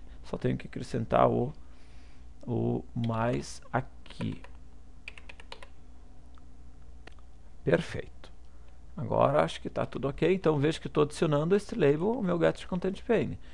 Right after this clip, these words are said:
Agora eu tenho que chamar ele aqui, aqui onde nós temos a, a classe. Vejo que aonde nós posicionamos os labels e text field, eu vou então chamar o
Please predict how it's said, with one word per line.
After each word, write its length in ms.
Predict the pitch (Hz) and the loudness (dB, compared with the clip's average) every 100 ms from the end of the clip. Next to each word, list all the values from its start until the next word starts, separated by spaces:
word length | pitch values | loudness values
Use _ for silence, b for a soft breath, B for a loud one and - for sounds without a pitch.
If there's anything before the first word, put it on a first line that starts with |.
| B B B | B B B
Agora 360 | - 117 117 | 8 12 12
eu 40 | 143 | 12
tenho 240 | 139 135 | 6 4
que 340 | 147 143 151 - - | 4 2 2 0 -10
chamar 500 | - - 139 117 123 | -8 0 4 8 8
ele 280 | 127 113 120 | 8 6 4
aqui, 440 | 135 - 117 139 180 b b b b b b - - | 2 2 2 2 0 b b b b b b -12 -8
aqui 220 | - - 123 | -8 2 2
onde 160 | 127 | 4
nós 180 | 123 113 | 2 2
temos 340 | - 117 117 | 2 2 2
a, 80 | 110 - - - | 0 -2 -10 -10
a 60 | |
classe. 560 | - - 104 151 - 180 b b b b - | -2 6 6 6 -2 -6 b b b b 4
Vejo 280 | 127 147 | 6 6
que 180 | 147 147 - | 2 0 6
aonde 360 | 120 135 143 | 6 8 4
nós 380 | 139 127 - - - | 4 4 2 -10 -6
posicionamos 840 | - 123 - 123 123 131 127 - - B B B - | 2 2 4 4 6 4 2 0 -10 B B B -4
os 200 | 127 104 | -2 0
labels 460 | 110 120 147 131 113 | 6 8 8 4 -2
e 40 | |
text 260 | 113 117 - | 2 0 0
field, 400 | - 151 185 - | -2 2 2 2
eu 80 | - | 0
vou 180 | 113 131 | 4 4
então 240 | 143 135 | 4 0
chamar 420 | 135 - 127 123 131 | 0 0 8 10 10
o 160 | 143 | 6